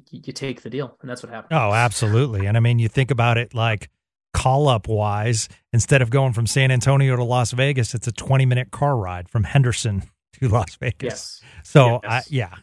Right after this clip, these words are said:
Speaker 2: I mean, it, it makes sense from, you know, a development point of view as well. So, you know, just kind of a fascinating story. I'm so glad you, uh, you know, brought it up. We did have,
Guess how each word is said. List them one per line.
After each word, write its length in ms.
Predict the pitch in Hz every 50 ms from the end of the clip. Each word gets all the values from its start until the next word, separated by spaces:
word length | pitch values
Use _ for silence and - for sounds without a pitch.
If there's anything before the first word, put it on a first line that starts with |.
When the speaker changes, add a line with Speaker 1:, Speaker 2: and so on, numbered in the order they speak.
| _ _ -
Speaker 2:
I 60 | 113
mean, 200 | 117 117 123 -
it, 200 | - 160 170 175 -
it 120 | 170 156
makes 280 | 139 135 139 135 117 -
sense 360 | - 147 139 131 127 120 -
from, 500 | - - 127 117 113 113 110 113 110 101 - - _ _ _ _ _ _ -
you 60 | 117
know, 140 | 107 107 107
a 40 | 104
development 600 | 101 107 104 120 120 120 110 107 110 104 101 -
point 280 | - 117 113 104 104
of 60 | 98
view 320 | 90 104 107 107 104 101 95
as 160 | 92 90 -
well. 280 | 117 107 104 95 92 87
So, 260 | - - 127 104 98 - - - _ _ _ -
you 40 |
know, 80 | 233 285
just 160 | 262 294 -
kind 140 | - 214 214
of 80 | 196 151
a 60 | 131
fascinating 500 | - 160 151 151 143 - 151 143 135 127
story. 300 | - - 147 139 139 131
I'm 80 | 123
so 180 | 113 - 147 143
glad 320 | 120 127 127 123 127 120
you, 220 | 113 120 117 117 113
uh, 340 | 110 110 107 107 107 107 113
you 140 | 104 -
know, 120 | 113 113 104
brought 280 | 95 117 110 104 104
it 80 | 104 107
up. 160 | 113 107 104 117
We 160 | 110 117 123
did 260 | 110 143 147 151 143
have, 520 | 110 113 135 135 131 123 123 123 127 120